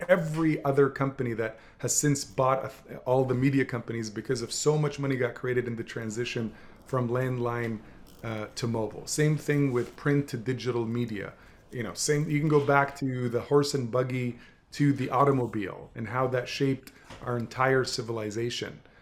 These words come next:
So, you know, transitioning from dirty, inefficient,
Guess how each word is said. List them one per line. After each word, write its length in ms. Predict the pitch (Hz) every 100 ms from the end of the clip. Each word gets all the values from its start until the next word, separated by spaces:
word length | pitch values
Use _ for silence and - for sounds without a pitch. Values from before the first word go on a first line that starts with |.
| - _ _
So, 520 | - - 127 123 123 -
you 80 |
know, 140 | 123 107 -
transitioning 880 | 151 - 147 131 156 220 190 151 135
from 460 | - 139 135 139 123 - _ - 98
dirty, 600 | 135 143 147 156 156 165 - _ _
inefficient, 1040 | 139 147 151 - 143 - 139 127 123 123